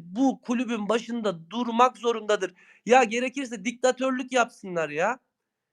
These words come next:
Ya bunlar burayı bırakmaması lazım abi. Bak bu başarılan şey kupalarla, bak Şampiyonlar Ligi şampiyonluğundan bile daha değerlidir. Biz uefa'yı aldık. Ne oldu abi sonra?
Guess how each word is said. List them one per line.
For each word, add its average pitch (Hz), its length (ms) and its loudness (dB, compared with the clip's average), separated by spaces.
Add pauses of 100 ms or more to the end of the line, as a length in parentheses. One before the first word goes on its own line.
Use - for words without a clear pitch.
(120)
Ya 202 240 2
bunlar 247 340 2
burayı 233 260 -2
bırakmaması 220 640 -2
lazım 165 300 -4
abi. 214 160 -4
Bak 175 180 0 (300)
bu 202 140 -4
başarılan 233 560 2
şey 254 380 -2 (420)
kupalarla, 254 800 4
bak 202 180 -2
Şampiyonlar 262 720 -2
Ligi 226 140 -12
şampiyonluğundan 262 880 0
bile 240 180 -2
daha 220 220 2
değerlidir. 208 440 -2 (340)
Biz 233 180 -4
uefa'yı 254 560 4
aldık. 247 260 -2
Ne 220 80 -4
oldu 269 260 4
abi 247 180 4
sonra? 156 380 -6